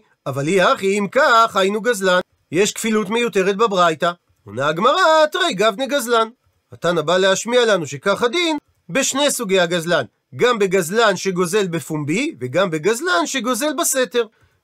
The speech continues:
והיא באי תימא, ואם תרצה תאמר תירוץ אחר, המתניתא, הברייתא הזאת בשיטת רבי היא, דתניא רבי אומר, גנב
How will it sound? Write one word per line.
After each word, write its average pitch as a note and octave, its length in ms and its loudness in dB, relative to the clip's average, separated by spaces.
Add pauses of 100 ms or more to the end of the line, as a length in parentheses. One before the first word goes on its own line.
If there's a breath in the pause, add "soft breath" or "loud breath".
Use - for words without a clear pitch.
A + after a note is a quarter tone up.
והיא D#3+ 220 -4
באי D#3+ 220 0
תימא, G#3+ 520 2
ואם D4 240 -2
תרצה A#3+ 260 -2
תאמר A#3 340 2
תירוץ A#3 340 -4
אחר, E3+ 300 -2 (500)
המתניתא, A#3 880 2 (160)
הברייתא G#3+ 480 0
הזאת A3+ 420 2
בשיטת C#4+ 480 -2
רבי B3 320 2
היא, A#2 240 -10
דתניא G#3+ 500 2
רבי G#3 400 2
אומר, D#3 380 0 (360)
גנב B3 480 4